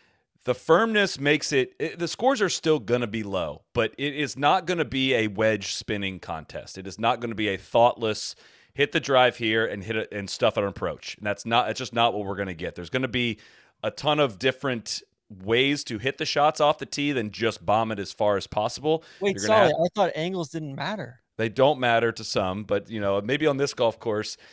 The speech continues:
Speaker 1: maybe literally every, you know, the, of the, one of the top professionals that's ever played this golf course would argue differently. May-, maybe, maybe we should listen to them on that one. And it, it, so I, I,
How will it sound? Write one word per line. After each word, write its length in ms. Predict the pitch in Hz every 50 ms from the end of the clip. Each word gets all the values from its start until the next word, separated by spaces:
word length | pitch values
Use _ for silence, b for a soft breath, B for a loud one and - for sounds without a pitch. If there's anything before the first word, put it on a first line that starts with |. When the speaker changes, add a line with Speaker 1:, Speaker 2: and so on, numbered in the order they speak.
| b b _
Speaker 1:
maybe 220 | - 120 117 127 123
literally 280 | 131 131 123 123 120
every, 360 | 117 120 113 104 117 120 117
you 340 | 117 101 - - 82 107 107
know, 160 | 101 104 101
the, 140 | 92 98 107 110 87
of 140 | 101 104 90
the, 100 | 90 - _
one 160 | - 113 113
of 20 | 104
the 60 | 104
top 240 | - - 113 110 -
professionals 420 | 107 90 - 113 107 - 107 98
that's 140 | 101 90 -
ever 160 | 104 95 101
played 240 | 90 - 107 101 95
this 120 | 92 87
golf 240 | - 104 98 101 -
course 300 | - - 92 87 - -
would 100 | 95 90
argue 360 | 90 92 92 85 92 95 95
differently. 500 | 82 - 123 127 - 143 107 85 85 76 -
May-, 280 | 95 101 98 98 85 87
maybe, 400 | 104 117 135 131 135 127 113 B B B B -
maybe 220 | 117 117 127 131 131
we 120 | 131 127
should 140 | 127 131 120
listen 220 | 120 - - 110
to 40 | 113
them 260 | 117 131 139 117 92
on 100 | 95 98
that 180 | 101 107 104 73
one. 180 | 90 95 90 b b b b b b b b b b b b -
And 440 | 139 139 139 139 135 131 123 110 - -
it, 200 | - 151 151 -
it, 100 | 156 151
so 300 | - - 170 151 151 - -
I, 160 | 147 156 - -
I, 260 | 151 160 160 156 143